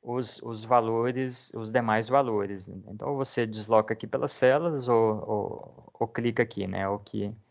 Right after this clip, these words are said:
tava anterior é que ela tava deslocada aqui mais pra, pra direita, né?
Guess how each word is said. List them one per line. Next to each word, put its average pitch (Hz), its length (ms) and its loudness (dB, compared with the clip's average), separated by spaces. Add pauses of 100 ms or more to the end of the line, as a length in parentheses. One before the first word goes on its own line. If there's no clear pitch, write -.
(420)
tava 101 400 4 (120)
anterior 107 600 2 (400)
é 104 100 0
que 110 80 2
ela 107 60 8
tava 110 220 4
deslocada 107 720 2
aqui - 180 -12
mais 101 340 -6
pra, 107 460 -2 (480)
pra 107 160 2
direita, 98 600 -2
né? 101 260 -12